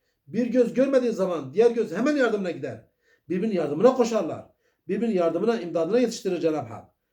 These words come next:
Her şey ile her şeyi görebilir. Seslerini işitebilir.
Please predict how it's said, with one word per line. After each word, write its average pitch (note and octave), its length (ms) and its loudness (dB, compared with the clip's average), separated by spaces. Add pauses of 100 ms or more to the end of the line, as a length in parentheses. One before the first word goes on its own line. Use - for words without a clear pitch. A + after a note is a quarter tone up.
(180)
Her G3 280 0
şey D3 340 -4
ile F#3+ 440 -4 (180)
her F3 180 2
şeyi D3+ 200 -4
görebilir. C#3 540 -4 (280)
Seslerini D3 460 -6
işitebilir. B2+ 480 -4